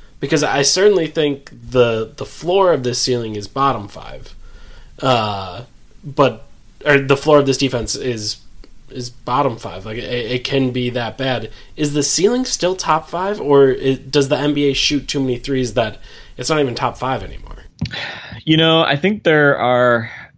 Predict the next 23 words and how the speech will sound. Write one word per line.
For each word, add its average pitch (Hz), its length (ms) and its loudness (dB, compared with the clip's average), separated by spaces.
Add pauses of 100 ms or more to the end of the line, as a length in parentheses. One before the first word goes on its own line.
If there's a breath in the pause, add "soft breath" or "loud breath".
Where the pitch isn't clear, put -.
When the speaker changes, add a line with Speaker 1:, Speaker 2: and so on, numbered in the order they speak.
(500)
Speaker 2:
enough 117 600 0
to, - 140 -8
like, 117 260 0 (380 loud breath)
the, 110 500 4
the 120 140 -2
Hornets 160 640 -2
and 113 180 -4
Hawks 107 560 0
are 110 160 0
the 104 120 0
two 117 260 -4
teams 104 400 0
that 95 180 -2
kinda 104 240 0
confound 92 640 -2
me 107 120 0
a 110 80 2
little 113 200 4
bit 110 140 2
on 117 140 2
this 117 180 -2
front, 117 360 -2
because, 101 440 0